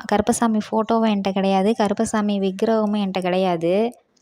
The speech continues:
நம்ம என்ன தான் வாங்கணும் வாங்கணும்னு நினைச்சாலும் நம்மக்கிட்ட காசு இருந்தாலும் கூட அதை வாங்குறதுக்கான,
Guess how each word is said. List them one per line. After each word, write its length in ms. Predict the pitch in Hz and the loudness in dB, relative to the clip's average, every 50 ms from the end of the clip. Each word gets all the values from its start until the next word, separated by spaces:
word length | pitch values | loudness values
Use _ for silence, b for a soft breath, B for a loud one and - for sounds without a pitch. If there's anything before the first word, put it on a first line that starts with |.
| _ - | _ -6
நம்ம 260 | - 220 214 214 214 | -2 0 2 2 2
என்ன 240 | 202 196 196 214 226 | 2 2 2 2 2
தான் 240 | 220 240 247 254 240 | 4 4 4 4 4
வாங்கணும் 440 | 220 208 220 220 220 226 226 226 220 | 2 2 0 0 0 0 2 2 2
வாங்கணும்னு 320 | 208 208 214 214 208 202 | 0 0 -2 -2 -2 -2
நினைச்சாலும் 440 | 190 202 202 - - 202 196 202 208 | -2 -4 -4 -2 -2 -2 -2 0 -2
நம்மக்கிட்ட 380 | 202 196 196 196 190 190 214 214 - | -2 -4 -4 -4 -4 -4 -6 -6 -4
காசு 380 | 202 196 196 208 - - 214 | -4 -4 -2 -4 -4 -4 -2
இருந்தாலும் 480 | 208 202 214 214 208 214 214 214 214 208 | -2 -2 0 0 0 0 0 0 -2 0
கூட 220 | - 196 185 196 | -2 0 0 2
அதை 220 | 202 214 208 208 196 | 0 0 0 -2 -2
வாங்குறதுக்கான, 960 | 190 190 185 202 220 226 226 226 214 214 208 - 185 180 180 196 208 233 | -2 -2 -2 -2 -2 -2 -2 -2 -2 -2 -2 -4 -6 -6 -4 -4 -4 -4